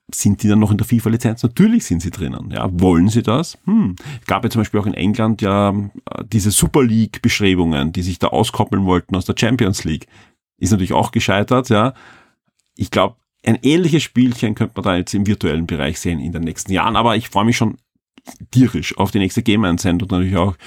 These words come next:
wo ich mit dem Alex drüber reden werde, der natürlich diese ganzen Fußballsimulationen seit Jahren begleitet und testet und da wahrscheinlich noch eine ganz andere Meinung haben wird und vielleicht tut sich da auch noch einiges. Es gab ja einige Meldungen in letzter Zeit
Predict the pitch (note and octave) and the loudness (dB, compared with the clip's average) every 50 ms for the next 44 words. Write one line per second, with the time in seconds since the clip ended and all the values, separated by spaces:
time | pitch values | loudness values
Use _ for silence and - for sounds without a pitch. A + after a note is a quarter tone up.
0 | - D3 B2 - G2 F#2+ G2 F#2+ - F#2 - - F#2+ G#2 G#2 - - - G2+ F#2+ | -20 -14 -6 -2 0 2 2 2 2 2 2 2 2 2 0 -2 -2 -2 0 0
1 | F2+ F#2+ F#2 G#2+ G#2+ G2 F#2 F#2+ - - F#2+ F#2 F#2 - - - - - - - | 2 2 2 2 4 2 2 0 0 0 0 0 0 -2 -6 -12 -20 -20 -10 -2
2 | - G#2 F#2+ G#2 G#2 G#2 G2 F2 - - G#2+ G2+ G#2 G2+ - F2+ F#2 - - - | 0 0 2 4 4 2 2 0 -4 -2 -2 -2 0 0 0 -2 -2 -2 -4 -2
3 | - A2 - - G#2 F#2 A2 G#2 G2 F#2+ F#2 - - G2 F#2+ G2 G#2+ - G#2+ G#2+ | -2 -2 -2 0 -2 0 2 2 2 2 0 0 0 0 0 0 0 0 0 0
4 | F#2+ G2 - E2+ F#2 G2+ G2+ G#2+ - G#2 - - D#2+ D2+ E2 - - A2 G2+ - | 0 0 0 2 2 2 2 2 0 0 -2 0 0 0 0 0 2 0 0 0
5 | - - F#2+ F#2 - - - D#2 G#2 - - A2 G#2+ G2 - - _ - - - | -2 -4 -6 -6 -4 -2 -2 -2 0 0 0 2 2 2 0 -4 _ -20 -20 -20
6 | - _ _ _ - F2 F#2 F#2 F2+ F2+ F#2+ F#2+ - - - F2 F2 F2+ F2 G#2 | -20 _ _ _ 0 2 4 4 4 4 2 2 0 0 0 0 0 2 0 0
7 | F2+ F2+ F#2 F2 F2 F2+ F2+ F2 E2+ F2 F#2+ F2 D#2+ F#2 - G2+ F#2+ D#2+ D#2+ E2+ | 0 0 0 -2 -2 -4 -4 -2 -2 -2 -2 -2 -2 -2 0 0 0 0 0 0
8 | F#2+ G2+ F#2+ G2+ G#2+ G#2 G#2 G2+ A#2 G#2 G#2 - - _ _ _ _ _ - - | 0 0 2 2 2 2 2 2 2 0 0 -2 -6 _ _ _ _ _ 0 0
9 | D#3+ A#2+ C3 B2 A#2 F#2 F#2 G2 F#2 D#2+ E2 D2 D#2 D#2 - - D2 A2 - - | 2 4 4 4 4 2 2 0 0 -2 -2 -2 -2 -2 -2 -2 -2 -2 -2 -4
10 | - - F2+ F#2 G#2 E2+ - G2 A2+ A#2 G2 A2 G2 G#2 F#2+ F#2+ G2 G2 - F#2+ | -4 -2 -2 0 0 0 2 2 2 2 2 0 0 0 2 2 0 0 -2 -2
11 | F#2+ G2 F#2 F#2 F#2 F#2 - G#2 - - A2 G2+ G2 F#2 | -2 -2 0 -2 -2 -4 -4 -6 -2 0 0 0 0 -2